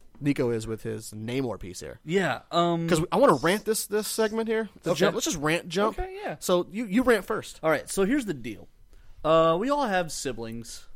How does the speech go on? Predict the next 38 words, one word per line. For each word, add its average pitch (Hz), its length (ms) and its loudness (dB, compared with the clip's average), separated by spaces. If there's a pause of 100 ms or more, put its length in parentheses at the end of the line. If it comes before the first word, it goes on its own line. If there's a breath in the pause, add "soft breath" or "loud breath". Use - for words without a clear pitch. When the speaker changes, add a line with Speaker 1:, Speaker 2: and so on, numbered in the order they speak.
Speaker 2:
that 117 100 -4
we 120 100 -6
pretend 135 320 -6
to 170 60 0
like 117 300 -2
'cause 120 160 -6
we're 139 100 -6
nice. 110 420 -8 (280)
We're 120 140 -2
all 139 260 4
nice 135 220 -4
people. 107 360 -8 (580 soft breath)
Um, 127 440 0
Speaker 1:
Pretending's 135 500 -6
pretty 151 180 -6
good. 123 220 -6
Speaker 2:
Right. 131 360 -2 (320 soft breath)
And 151 160 -4
Speaker 1:
Uh, 175 120 2
Speaker 2:
so 185 100 6
Speaker 1:
my 180 60 6
sister's 165 260 0
kinda - 220 -10
cool. 85 200 -12
I 92 60 -10
like 69 180 -12
her. - 120 -18 (100)
Speaker 2:
So 185 200 -4
Nico 196 400 0
is 143 140 -2
completely, 139 680 -4
he's 131 160 -8
ruining 147 380 -2
it 110 100 -10
for 113 160 -10
me, 104 80 -14
though, 104 160 -14
now. 98 280 -18